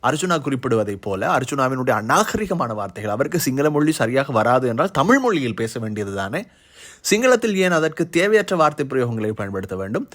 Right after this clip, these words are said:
ஹிஸ்புல்லா என்ற பாராளுமன்ற உ-, உறுப்பினரினுடைய தனிப்பெயர் ஹிஸ்புல்லாவாக இருக்கலாம், ஆனால் அந்த, அதன், அதனுடைய அர்த்தம் ஹிஸ்புல்லா என்பது,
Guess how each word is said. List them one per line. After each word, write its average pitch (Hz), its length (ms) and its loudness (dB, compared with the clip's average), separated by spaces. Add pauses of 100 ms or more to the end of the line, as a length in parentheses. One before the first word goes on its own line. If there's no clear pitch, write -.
(340)
ஹிஸ்புல்லா 214 720 4
என்ற 156 260 -2
பாராளுமன்ற 160 580 2
உ-, 131 180 -4
உறுப்பினரினுடைய 151 680 0 (120)
தனிப்பெயர் 208 500 0
ஹிஸ்புல்லாவாக 165 680 4
இருக்கலாம், 123 400 0 (260)
ஆனால் 165 320 4
அந்த, 160 180 -4
அதன், 143 300 0 (100)
அதனுடைய 151 380 2
அர்த்தம் 180 460 2 (1200)
ஹிஸ்புல்லா 175 680 4 (260)
என்பது, 151 560 0